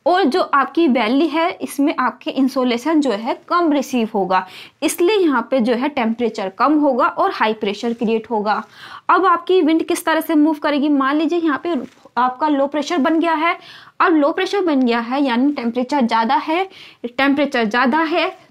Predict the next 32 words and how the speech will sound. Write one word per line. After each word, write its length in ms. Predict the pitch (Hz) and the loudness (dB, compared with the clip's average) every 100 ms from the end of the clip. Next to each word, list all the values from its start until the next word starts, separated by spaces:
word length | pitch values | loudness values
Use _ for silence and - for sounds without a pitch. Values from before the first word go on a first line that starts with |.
| - | -8
तो 160 | 320 - | -8 -2
एयर 200 | 285 349 | 0 0
क्या 140 | 370 339 | 0 0
करेगी, 340 | 330 294 294 | 0 2 2
ऊपर 400 | 330 254 240 247 | 0 -2 0 -2
की 140 | 240 262 | 0 2
ओर 160 | 302 | 4
मूव 300 | 330 294 302 277 | 6 6 4 0
करेगी। 380 | 262 233 175 170 _ _ _ _ _ | 0 0 0 -6 _ _ _ _ _
और 160 | 320 349 | 2 2
फिर 180 | - 381 | 2 0
क्या 180 | 370 | 0
करेगी, 400 | 320 330 311 339 427 - _ _ - | 0 0 2 2 0 -4 _ _ -4
जब 300 | 233 330 - | 0 0 2
एक 180 | 277 294 | 0 2
टेम्परेचर 480 | 294 294 311 302 311 | 0 2 0 0 -2
पे 120 | 302 | 0
आने 220 | 311 277 | 0 2
के 100 | 294 | 0
बाद 140 | 285 302 | 0 -2
ठंडी 340 | 294 269 277 | 0 2 2
हो 180 | 330 285 | 2 2
जाएगी, 340 | 240 240 240 | 2 2 2
तो 160 | 311 370 | 0 2
नीचे 320 | 320 262 240 | 2 2 0
की 120 | 240 240 | 0 0
ओर 100 | 233 | 0
सिंक 300 | 269 247 240 | 0 -2 -2
करेगी। 500 | 254 233 214 240 240 - _ _ | 0 0 0 -2 -4 -10 _ _
ठीक 220 | - 339 349 | -2 0 0
है 140 | 339 | 0
ना, 140 | 392 | 0